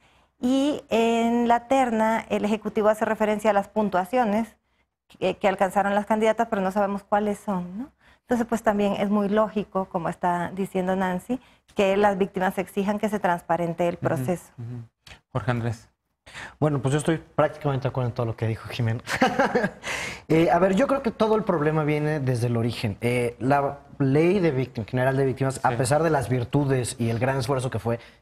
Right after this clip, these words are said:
Speaker 3: quedó con muchas deficiencias. Luego, la operación de la misma ceab como resultado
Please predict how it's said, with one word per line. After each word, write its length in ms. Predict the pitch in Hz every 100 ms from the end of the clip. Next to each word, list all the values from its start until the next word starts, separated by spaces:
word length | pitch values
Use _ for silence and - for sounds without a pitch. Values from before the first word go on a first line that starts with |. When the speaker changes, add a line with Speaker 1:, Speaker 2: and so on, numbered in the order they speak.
| -
Speaker 3:
quedó 260 | 131 143
con 160 | 143 147
muchas 300 | 139 139 127
deficiencias. 800 | 113 110 - 107 - - - - - - - - - -
Luego, 460 | - 165 190 226 220
la 120 | 196
operación 720 | 160 - 139 135 - 165 165
de 60 | 165
la 120 | 139
misma 280 | 135 135 151
ceab 420 | - 131 127 127
como 200 | 113 117
resultado 800 | 107 - 123 110 - 170 202